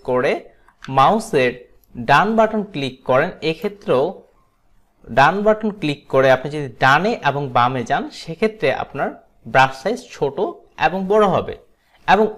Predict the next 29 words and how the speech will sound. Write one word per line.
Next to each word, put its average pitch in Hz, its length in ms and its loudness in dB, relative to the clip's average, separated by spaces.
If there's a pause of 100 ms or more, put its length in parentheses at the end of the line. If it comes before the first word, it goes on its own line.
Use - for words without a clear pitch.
(120)
উপরে, 196 640 2
আহ, 135 240 -4
যদি 143 240 -6
মাউসটি 135 380 -4
উপরে 127 280 -6
উঠান, 170 280 -6 (100)
তাহলে 139 240 -4
এটা 127 160 -4
আপনার 123 320 -6 (300)
সফট 175 380 0
হবে, 202 300 -2 (260)
এবং 139 260 -8
নিচের 185 380 -2
যদি, 185 180 -6
দিকে 143 320 -6
যদি 135 220 -10
নিয়ে 131 200 -6
আসা 127 220 -4
যায়, 175 180 -6 (480)
সেক্ষেত্রে 196 500 -6
আপনার 127 240 -8
এটা - 360 -10 (200)
হার্ডনেস 143 480 -6
বাড়বে 123 440 0 (360)
এবং 160 160 -2 (100)
কর-, 196 220 2
কমবে। 127 600 -4 (340)
আপনাকে 208 420 -2
আর 127 320 0